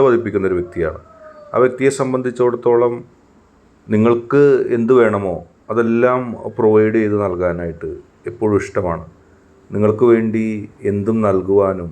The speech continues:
നിങ്ങൾക്ക് വേണ്ടി എന്ത് സൗകര്യങ്ങൾ ഒരുക്കുവാനും ഒക്കെ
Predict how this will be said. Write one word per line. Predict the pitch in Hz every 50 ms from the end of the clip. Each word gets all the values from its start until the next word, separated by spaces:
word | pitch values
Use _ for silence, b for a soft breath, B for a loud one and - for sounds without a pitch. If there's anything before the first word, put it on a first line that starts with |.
| 78 - - 87
നിങ്ങൾക്ക് | 95 95 98 95 - 113 107
വേണ്ടി | 107 104 104 98 98 98
എന്ത് | 98 95 95 107 107 104 104 104 b b b b b b b - -
സൗകര്യങ്ങൾ | - 104 101 104 107 107 113 113 113 110 110
ഒരുക്കുവാനും | 104 95 - - 98 95 98 92 90 85 80 85 - _ - 110
ഒക്കെ | 107 - - - 151 156